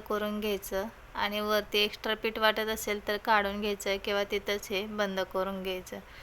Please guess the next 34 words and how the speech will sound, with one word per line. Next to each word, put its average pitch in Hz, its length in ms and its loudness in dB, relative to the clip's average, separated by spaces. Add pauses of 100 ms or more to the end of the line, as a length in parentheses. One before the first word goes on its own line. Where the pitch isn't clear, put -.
(380)
तर 220 80 -2
हे 220 120 2
पहा, 202 300 2 (520)
व्यवस्थित 233 460 2
असं 226 220 0
आपलं 208 300 2
इथे 196 360 0 (800)
मोदक 220 340 2 (120)
तयार 202 240 8
झाला. 202 300 2
तर 202 200 0
बाकीचे 208 440 2
सुद्धा 196 320 0
मी 196 140 0
असेच 202 400 0
बनवलेले 196 520 4
आहेत. 196 280 6 (440)
तर 226 120 8
हे 233 240 4
सुद्धा 220 300 2 (120)
तुम्ही 196 280 -2
नक्की 202 380 0
ट्रिक 196 260 0 (180)
वापरून 196 460 2
पहा. 185 300 2 (520)
हे 254 60 -6
सुद्धा 233 340 0
मोदक 226 420 0
मी 208 120 -2
दहा 214 260 2
मिनिट 208 320 -2
स्टीम - 360 -4
करून 214 380 2
घेतले. 208 340 -2